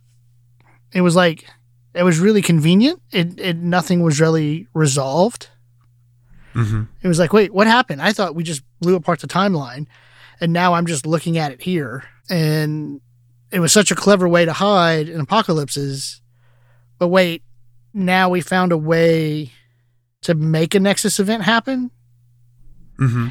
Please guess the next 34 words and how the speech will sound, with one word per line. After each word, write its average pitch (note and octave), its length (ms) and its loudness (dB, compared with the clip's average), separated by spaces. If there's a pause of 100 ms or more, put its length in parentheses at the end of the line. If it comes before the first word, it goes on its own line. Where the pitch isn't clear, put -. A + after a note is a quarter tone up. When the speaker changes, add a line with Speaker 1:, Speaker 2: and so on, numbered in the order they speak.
Speaker 1:
And F#3+ 100 2
so A3 180 6
in G3 160 4
that G3+ 200 2
way, A3+ 360 0
I, F#3 320 -2
it F#3 80 -4
just F3+ 220 -4
felt, G3 560 -2 (580)
it, G3+ 180 -4
it G#3+ 80 -2
just G#3+ 160 0
felt C#4+ 160 2
a - 20 2
little A3 180 2
convenient E3 520 0 (400)
writing E3+ 460 0
wise. C#3 360 -10
I C#3 80 4
mean, D#3+ 120 6
Speaker 2:
Mm-hmm. - 400 -8
Speaker 1:
and G#3 100 6
I, A3 60 6
and G#3+ 140 0
I G#3 60 4
hate B3 160 2
to A3 80 -4
put A3+ 140 -6
it F#3+ 100 -4
that F#3+ 180 2
way, E3+ 380 0
'cause D#3 180 -6
I, F3 220 0
I E3+ 80 -2